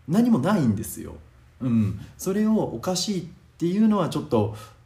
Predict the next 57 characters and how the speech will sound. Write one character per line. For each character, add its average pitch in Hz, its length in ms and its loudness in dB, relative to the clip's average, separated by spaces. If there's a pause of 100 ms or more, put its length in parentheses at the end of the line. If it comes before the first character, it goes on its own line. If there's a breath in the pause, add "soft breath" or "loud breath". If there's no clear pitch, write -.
(160)
ま 165 120 -2
た 165 100 2
そ 165 120 0
れ 156 60 0
も 147 140 0
お 135 40 -2
か 135 120 -4
し 135 140 -4
い 107 40 -4
と 101 80 -8
思 92 120 -8
う - 20 -10
ん 82 40 -10
で 78 60 -10
す - 80 -14
け 120 80 -8
ど、 139 140 -4
ま 117 140 4
あ、 - 300 -4 (580)
ジ 123 140 -2
ャ 165 60 2
ッ - 20 -4
ジ 160 100 -6
す - 160 -4
る 98 840 -6 (180)
必 - 260 -10
要 123 80 0
は 113 60 0
な 120 140 0
い 110 80 0
と 104 100 -8
思 92 120 -10
う - 20 -12
ん 87 40 -12
で 85 80 -16
す - 60 -16
が、 123 80 -4
ま 143 60 -4
あ、 - 20 -4
そ 185 180 -2
う 214 60 6
い 208 60 4
う 165 40 0
文 175 260 2
化 - 100 -8
な - 100 -12
ん - 80 -14
で - 60 -12
す 117 120 -10
よ 151 60 -4
ね、 214 240 0
日 120 120 -2
本 104 220 0
っ - 40 -6
て。 - 340 -14
う 117 80 -4
ん。 95 300 0